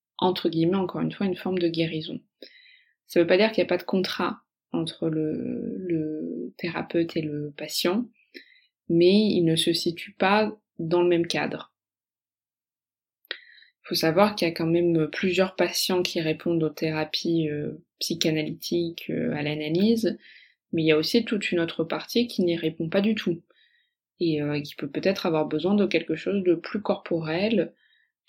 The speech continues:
euh, et donc peut-être de plus cadré, de, euh, de, d'avoir vraiment un but final,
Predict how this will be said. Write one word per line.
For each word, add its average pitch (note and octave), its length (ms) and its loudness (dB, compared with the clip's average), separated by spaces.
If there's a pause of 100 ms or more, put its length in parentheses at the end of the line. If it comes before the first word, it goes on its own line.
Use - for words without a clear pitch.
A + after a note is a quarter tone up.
euh, D3+ 380 -4
et D#3+ 100 0
donc F3+ 300 2
peut-être F3 320 0
de E3+ 60 2
plus - 280 -6
cadré, F#3 680 4
de, D#3+ 340 0 (540)
euh, D3+ 200 -6
de, D3+ 300 -6
d'avoir D3+ 320 -4
vraiment F3 500 2
un D#3+ 160 0
but F3 500 -2
final, F3 680 0